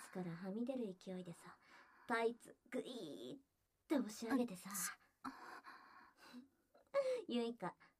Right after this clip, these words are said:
Speaker 1: わざと小さめのタイツ履いてるのにね。肉棒ちゃんが勃起しても抑え込むように。で？
Speaker 2: うん。
Speaker 1: でも、意味ないよね。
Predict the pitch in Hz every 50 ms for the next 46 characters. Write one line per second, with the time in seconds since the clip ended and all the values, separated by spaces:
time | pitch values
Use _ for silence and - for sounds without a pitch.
0 | _ _ _ _ - 269 277 294 277 285 277 269 254 233 233 - 262 277 311 -
1 | 349 339 330 339 320 330 330 330 339 339 339 - 302 277 254 247 240 240 - 254
2 | 262 254 247 240 214 208 208 254 285 302 302 302 311 320 339 427 494 - _ _
3 | - - - - - _ _ _ _ - 214 214 214 - 262 262 262 262 262 254
4 | 254 254 254 - 254 254 247 247 240 240 247 247 240 226 220 220 - _ - -
5 | 247 240 240 - - 240 214 190 175 175 - - 180 175 175 - 226 254 294 339
6 | 349 _ - 392 381 370 349 320 311 302 294 285 269 269 285 339 370 381 392 381
7 | 381 392 403 403 427 - _ _ _ _ _ _ _ _ _ - 226 226 285 277
8 | 262 247 247 302 403 453 - - - - - - - - - - - - - -
9 | - - - - - - _ _ - 214 190 202 214 214 208 190 175 175 294 320
10 | 311 302 294 269 - - 202 262 381 466 427 294 240 247 339 440 466 392 302 233
11 | 220 220